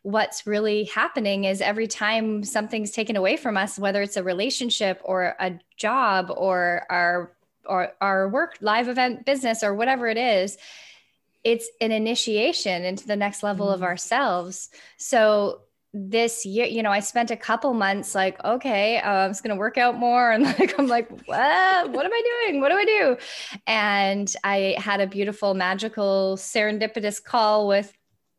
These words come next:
Speaker 1: an old friend who I met in California, like you,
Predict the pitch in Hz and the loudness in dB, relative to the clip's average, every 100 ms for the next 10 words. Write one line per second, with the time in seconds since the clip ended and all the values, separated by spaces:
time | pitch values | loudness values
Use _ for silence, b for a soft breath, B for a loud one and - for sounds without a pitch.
0 | - - 208 202 196 - 196 202 202 190 | -14 -4 0 0 -2 -2 -2 0 -2 -2
1 | 190 208 214 190 190 233 247 202 190 269 | -2 -4 -4 -4 -2 -2 0 0 -2 -2
2 | 294 294 | -2 -2